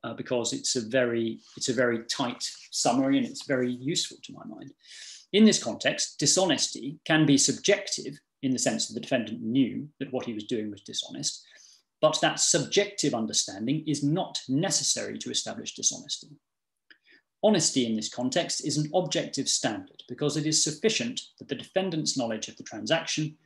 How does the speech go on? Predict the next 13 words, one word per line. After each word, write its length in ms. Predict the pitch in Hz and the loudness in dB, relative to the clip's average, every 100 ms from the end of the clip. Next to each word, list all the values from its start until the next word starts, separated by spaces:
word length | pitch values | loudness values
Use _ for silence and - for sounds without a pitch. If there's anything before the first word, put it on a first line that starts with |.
| _ _ 123 | _ _ 0
rendered 420 | 160 175 160 151 | 2 2 0 0
his 160 | 131 | -4
participation 920 | - 123 113 - - 156 143 135 123 131 | -4 -4 -2 0 0 2 0 0 -4 -4
in 120 | 127 | -4
it 140 | 127 - _ _ - | -6 -10 _ _ -10
contrary 560 | - 170 156 135 127 - | -6 -4 -4 -4 -6 -6
to 140 | 117 | -4
normally 460 | 120 151 160 143 131 | 0 2 4 2 2
acceptable 520 | - - 147 - 120 | -2 -4 -6 -8 -10
standards 460 | - 123 117 110 - | -6 -6 -6 -8 -8
of 60 | |
honest 280 | 110 107 - | -6 -6 -8
conduct. 280 | - 107 - | -10 -14 -16